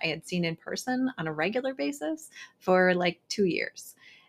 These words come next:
Anyway, we did start this podcast, and we've loved every minute of it. In this episode, we both decided we wanted to do a cleanse. If you've never done a cleanse, here's a quick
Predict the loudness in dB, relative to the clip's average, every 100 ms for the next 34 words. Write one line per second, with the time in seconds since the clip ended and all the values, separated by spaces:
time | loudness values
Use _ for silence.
0 | 6 8 10 8 6 8 8 8 6 2
1 | 2 -4 -2 -2 0 2 0 0 2 6
2 | 6 6 6 4 4 2 2 2 4 4
3 | 4 4 0 -4 -6 -6 -10 _ _ -20
4 | _ 2 4 6 6 6 4 4 2 -2
5 | -8 _ _ 2 6 4 4 -2 2 6
6 | 6 4 0 0 -2 -2 -4 -2 -4 -4
7 | -10 -12 -6 -2 -2 -4 -14 -14 -16 -18
8 | -18 -6 2 2 2 0 4 4 6 4
9 | 4 0 0 0 -2 -2 -2 -4 -4